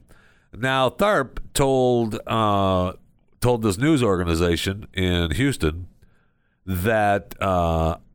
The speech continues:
"I said I only want a number six," and she said, "Medium or large?" Of course, Tharp could have just asked for a small.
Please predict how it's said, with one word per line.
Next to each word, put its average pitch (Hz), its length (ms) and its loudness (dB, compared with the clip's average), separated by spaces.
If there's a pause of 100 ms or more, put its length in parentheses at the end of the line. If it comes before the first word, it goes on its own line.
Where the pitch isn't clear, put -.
"I 113 140 0
said 156 240 0
I 131 120 2
only 143 320 -2
want 127 240 2
a 120 60 -4
number 107 320 0
six," - 640 -2
and 92 160 -4
she 113 240 -2
said, 82 480 -2
"Medium 110 480 0
or 101 120 2
large?" 95 680 0 (500)
Of 120 440 -2
course, 127 540 0
Tharp 113 340 -2
could 107 160 0
have 92 100 -2
just 92 420 -2 (120)
asked - 460 -6 (200)
for 65 300 -2
a 73 100 0
small. 107 720 -2